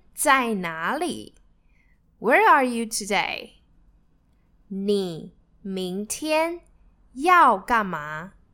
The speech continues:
What would you do tomorrow？你后天要干嘛？What would you do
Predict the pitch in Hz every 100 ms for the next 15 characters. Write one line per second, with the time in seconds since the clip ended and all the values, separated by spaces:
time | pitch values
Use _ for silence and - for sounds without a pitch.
0 | _ _ _ _ _ _ 202 214 220 214
1 | 202 208 214 240 269 302 302 - 240 247
2 | 220 175 53 - - _ _ _ _ _
3 | _ _ _ _ _ - 190 196 175 160
4 | 175 _ _ _ - 285 240 226 - 247
5 | 233 233 240 _ _ _ 214 254 349 302
6 | 214 202 208 180 165 156 160 196 _ _
7 | _ _ _ _ _ _ _ - 202 220
8 | 208 202 - 220 220 269 339 277 233 302